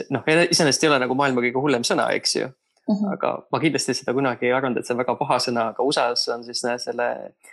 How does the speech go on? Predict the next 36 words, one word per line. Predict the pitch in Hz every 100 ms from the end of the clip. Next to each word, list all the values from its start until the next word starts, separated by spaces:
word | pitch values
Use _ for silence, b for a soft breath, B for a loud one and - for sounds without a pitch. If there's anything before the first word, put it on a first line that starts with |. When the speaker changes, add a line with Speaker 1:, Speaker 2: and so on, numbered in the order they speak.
| B
Speaker 1:
selle | 135 123
referents | 131 143 123 120 -
on | 117
damn. | 165 151 120 120 b _ - -
Speaker 2:
Mhm. | 196 208 196 - _ _
Speaker 1:
Aga | 131 120 117
kristlikel | 156 185 - 135 - 131
inimestel | 175 147 131 131
on | 123 117
see |
väga | 120 143 143
halb | 139 135
sõna. | - 123 113 120 - _ _ _ _ _ _ _ _
Ja | 139 117
siis | - 135 -
ma | 135
arvan, | 127 123
et |
seal | - 135
ma | 131 131
õppisin | - 120 120 117
väga | 123 123
kiiresti, | 117 127 117 117 - -
et, | 123 - -
eh, | - - 143 _ _ _ _ _
kui | -
ma | 120
seda | 135 135
sõna | 151 135
kasutasin, | 147 147 113 - 120 117 _ _ -
kuna | 131
mulle | 170 214 -
tundus | 151 143
see | -
nagu, | 147 147
noh, | 156